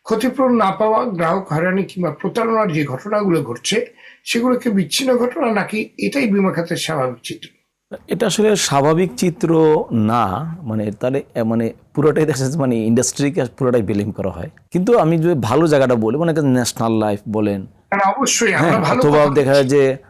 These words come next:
Speaker 2: এরকম দেখা যায়, মানে, লাইফে দশটা কোম্পানি আর দেখা যায় যে নন লাইফে দশটা কোম্পানি, বিশটা কোম্পানি ধরলে মোটামুটি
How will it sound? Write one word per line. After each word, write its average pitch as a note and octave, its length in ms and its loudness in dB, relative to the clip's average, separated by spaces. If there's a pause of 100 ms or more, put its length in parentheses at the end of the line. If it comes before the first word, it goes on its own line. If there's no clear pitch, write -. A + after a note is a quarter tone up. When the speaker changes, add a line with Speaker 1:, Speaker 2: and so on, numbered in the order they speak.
(260)
Speaker 2:
এরকম D3+ 320 2
দেখা E3 140 4
যায়, G3 260 2
মানে, C3+ 340 0 (120)
লাইফে C3+ 360 2
দশটা E3+ 340 0
কোম্পানি F#3 500 0
আর B2 300 0 (140)
দেখা A2 200 -2
যায় A2+ 100 0
যে A2 340 0
নন B2+ 200 0
লাইফে C3 180 0
দশটা C3 260 -2
কোম্পানি, A#2 320 -2
বিশটা E3+ 240 -2
কোম্পানি D3 320 0
ধরলে D3+ 400 0 (520)
মোটামুটি F3 400 2